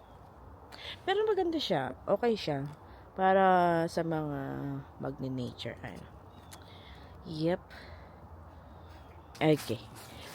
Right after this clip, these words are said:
Papunta na kami dun sa park. Medyo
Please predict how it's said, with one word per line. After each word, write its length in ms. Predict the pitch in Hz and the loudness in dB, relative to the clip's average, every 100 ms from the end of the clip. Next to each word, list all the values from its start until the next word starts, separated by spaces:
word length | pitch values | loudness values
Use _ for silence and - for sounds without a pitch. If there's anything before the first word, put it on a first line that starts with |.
| - - - - | -14 -16 -18 -4
Papunta 400 | 156 165 190 190 | 2 6 6 6
na 160 | 190 180 | 6 8
kami 240 | 175 165 | 8 8
dun 160 | 165 156 | 6 4
sa 160 | - | 4
park. 400 | - - 143 113 - - - - - - - - - - - - - - - - - - - - - - - | -2 0 0 2 -2 -8 -14 -16 -16 -18 -16 -16 -16 -18 -18 -16 -14 -14 -16 -18 -18 -16 -16 -18 -18 -10 2
Medyo 480 | 196 190 175 170 | 8 8 8 10